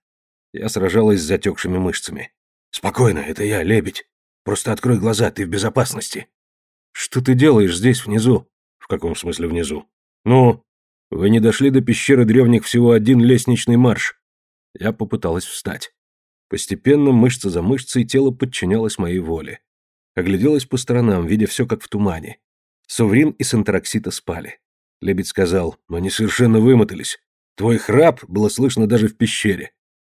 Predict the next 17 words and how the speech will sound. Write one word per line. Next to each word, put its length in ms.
Всплеск 560
страха. 480
«Где 220
Тоба?» 320
«Ушел, 480
все 260
ушли. 400
Я 100
их 120
отправил 360
наверх, 400
а 60
сам 180
остался 400
на 100
всякий 260
случай. 420